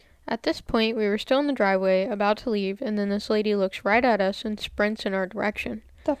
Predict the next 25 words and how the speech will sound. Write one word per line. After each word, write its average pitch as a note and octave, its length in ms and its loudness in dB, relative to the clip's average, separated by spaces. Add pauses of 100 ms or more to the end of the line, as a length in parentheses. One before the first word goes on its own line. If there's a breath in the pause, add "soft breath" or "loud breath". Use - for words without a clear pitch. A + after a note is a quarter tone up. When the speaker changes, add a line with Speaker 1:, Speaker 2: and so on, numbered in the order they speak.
Speaker 2:
fuck? - 280 -2 (200)
Speaker 1:
Ben's C4 300 2
mom A3+ 340 2
always G#3+ 320 0
had G#3+ 140 0
her G3+ 80 2
car C#4+ 300 2
parked - 320 -2
in G3 100 -2
the G3 60 -4
driveway, A#3 500 0
so - 160 -16
we A3+ 80 -2
sort C4+ 260 2
of B3 200 2
booked - 180 0
it C4 100 4
back G#3 280 0
around F#3+ 220 -2
the F#3+ 60 -4
car A#3+ 300 4
to G3 100 -2
try G3+ 220 -2
and F#3+ 140 -4
hide G3 540 -4